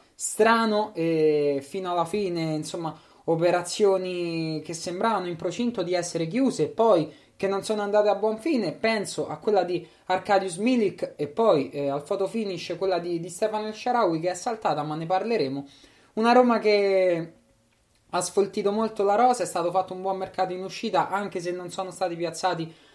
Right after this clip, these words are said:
alcuni esuberi come, eh, Fazio e, e come Juan Jesus, che quindi rimangono in rosa e rimangono quindi,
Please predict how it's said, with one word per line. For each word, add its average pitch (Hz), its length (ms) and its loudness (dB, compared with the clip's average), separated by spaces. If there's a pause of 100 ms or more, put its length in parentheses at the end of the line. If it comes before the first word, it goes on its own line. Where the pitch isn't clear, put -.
(200)
alcuni 190 600 0
esuberi 180 520 0
come, 190 420 -2
eh, 147 460 0
Fazio 220 640 0
e, 180 180 0
e 156 120 -4
come 175 260 -10
Juan 226 140 -4
Jesus, 208 520 -2
che 165 140 -8
quindi 185 260 -4
rimangono 170 440 -4
in 175 80 -6
rosa 202 380 -2
e 170 120 -6
rimangono 170 560 -6
quindi, 165 420 -6